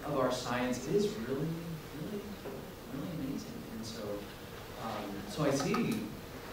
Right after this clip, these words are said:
very clearly why, why people are, are, are drawn to that very, very intensely. Um, but one of the ways I try to,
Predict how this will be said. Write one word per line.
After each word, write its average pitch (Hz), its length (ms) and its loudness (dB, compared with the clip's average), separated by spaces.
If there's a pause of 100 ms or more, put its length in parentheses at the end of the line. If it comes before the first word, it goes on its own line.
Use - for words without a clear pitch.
(160)
very 240 180 6 (120)
clearly - 320 4 (100)
why, 101 280 2 (760)
why 113 240 0 (520)
people 120 200 -4
are, 127 120 0 (200)
are, 117 120 2 (340)
are - 160 2
drawn - 220 -2
to - 100 -4 (100)
that - 160 -6 (140)
very, - 140 0 (240)
very 151 260 2
intensely. - 460 -4 (680)
Um, - 120 -2 (240)
but 147 140 8
one - 120 6
of 233 60 8
the - 60 6
ways 135 200 6
I 127 60 4
try 120 260 2
to, 104 260 6